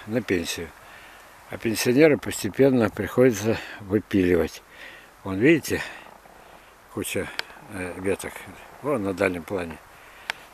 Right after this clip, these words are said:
Вот. Это мы выпилили десяток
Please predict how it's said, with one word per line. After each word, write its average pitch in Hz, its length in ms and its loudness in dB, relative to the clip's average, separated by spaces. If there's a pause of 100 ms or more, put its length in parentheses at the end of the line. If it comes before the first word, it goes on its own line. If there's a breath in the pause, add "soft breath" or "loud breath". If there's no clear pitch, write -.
(100)
Вот. - 280 -10 (1000 loud breath)
Это 127 280 2
мы 131 140 4
выпилили 117 560 4
десяток 113 520 2